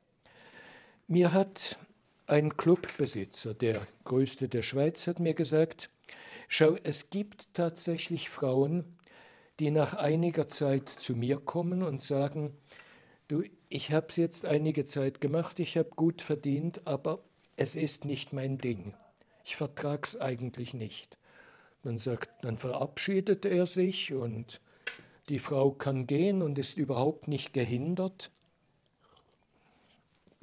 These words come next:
Man bleibt vielleicht sogar in Kontakt, freundschaftlicher Kontakt, es ist kein Problem. In einem Land, in dem die Frau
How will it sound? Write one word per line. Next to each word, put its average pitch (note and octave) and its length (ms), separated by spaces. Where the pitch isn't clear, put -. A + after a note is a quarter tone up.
Man A2+ 220
bleibt B2 360
vielleicht C3 380
sogar A#2 360
in A2 320
Kontakt, - 840
freundschaftlicher D#3 960
Kontakt, D3+ 640
es C3 180
ist - 280
kein C3+ 300
Problem. G2 640
In C#3 200
einem C#3+ 280
Land, E3+ 400
in D#3 200
dem C#3+ 320
die A#2+ 120
Frau C3+ 540